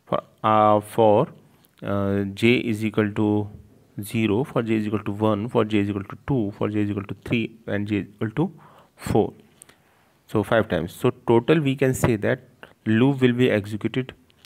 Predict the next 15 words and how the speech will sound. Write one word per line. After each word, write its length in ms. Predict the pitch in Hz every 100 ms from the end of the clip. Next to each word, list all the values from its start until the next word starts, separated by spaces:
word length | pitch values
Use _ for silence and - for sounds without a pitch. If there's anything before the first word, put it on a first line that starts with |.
| -
this 160 | 117 123
program 320 | 113 113 113
will 120 | 110
be, 200 | 113 -
uh, 420 | 107 104 101 101 - _ _ -
uh, 300 | 104 101 101 104
total 460 | 123 117 135 139 135
values 420 | 117 110 120 117
that 240 | 113 113
should 180 | - 113
be 100 | 113
printed 520 | 113 107 104 123 110 -
are 380 | 98 104 110 131
that 360 | - 110 110 110
the, 420 | 104 104 104